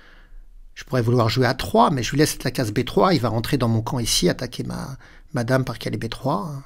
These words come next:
J'ai pas envie de faire fou prend, hein. Parce que mon fou, il est nécessaire à la protection du pion E quatre, hein, d'ailleurs. Oh là là, j'ai plus que vingt-sept secondes, j'ai même pas vu que c'était à moi de jouer. Il a joué fou B sept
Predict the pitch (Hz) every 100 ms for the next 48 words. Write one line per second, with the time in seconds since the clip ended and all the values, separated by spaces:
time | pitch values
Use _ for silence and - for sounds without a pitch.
0 | - - - - - - - 139 117 -
1 | - - - 151 156 175 - - - -
2 | - - - - - - - - - -
3 | - - - - - - - - - -
4 | - - - - - - - - - -
5 | - - - - - - - - - 120
6 | - 226 185 110 104 - - 180 113 -
7 | - - 147 - 143 131 117 - 120 120
8 | - - - 214 208 185 175 175 190 180
9 | 175 151 147 123 156 180 165 175 156 139
10 | 139 131 123 120 120 151 170 170 151 -
11 | 190 -